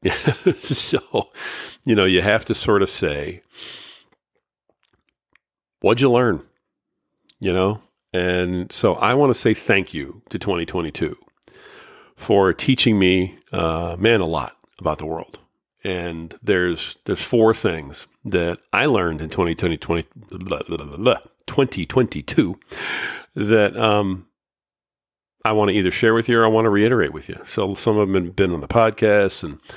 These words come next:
um, I don't know, some you may not have heard, but twenty twenty-two was a big year. A lot happened, uh, politically, socially, economically,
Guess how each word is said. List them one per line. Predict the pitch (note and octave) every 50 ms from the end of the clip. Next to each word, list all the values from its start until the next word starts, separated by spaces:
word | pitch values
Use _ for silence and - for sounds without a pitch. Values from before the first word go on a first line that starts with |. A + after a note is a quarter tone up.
| - - - - - _ _
um, | - E2 D#2+ D#2 D2+ D#2 D#2+ D#2+ D#2 - - - F#2 - _ _ _ _ _ _ _ _ _ _ -
I | -
don't | - A2+
know, | B2 -
some | - - - G2+ G2 F#2+
you | F2
may | F2+ F2
not | F2 F2+ F2+
have | F#2+ -
heard, | - G2 G2 F#2 E2+ D#2 -
but | E2 E2+ - _ - - - - - - - - - - - - - - _ _ _ _ _ _ _ _ _ _ _ _ -
twenty | - C3 C3+ C#3+
twenty-two | - - C3+ B2+ A#2+ - C3 A#2+
was | A2 G2+
a | -
big | - G#2 F#2+ F#2 E2+
year. | E2 D#2 D#2+ E2+ D#2+ D#2+ - - - _ _ _ _ _ _ _ _ _ _ _ _ _ _ -
A | - D#2
lot | F2+ F2+ F2+ D#2+
happened, | D2+ C2 B1+ - - - C2 - - - - _ _ _ _ _ _ _ _ _ _ _ _ _ _ _ _ _ -
uh, | C#2 - - - - - - _ - _ _ _ _ _ _ _ _ _ _ _ _ _ _ _ _ _ - _ _ _ _ _ _ -
politically, | - G2 G2+ G2 F#2+ F2 - E2+ D#2+ D2
socially, | - - - F2+ F2 - - D#2+ C#2+ C#2 B1+ B1 - - _ _ _ _ _ _ _ _ _ _ _ _ _ _ _ _ _ _ _ _ _ _ -
economically, | - - D#2+ D#2+ D#2+ E2+ E2+ D#2 - C2+ B1 A#1+ - - -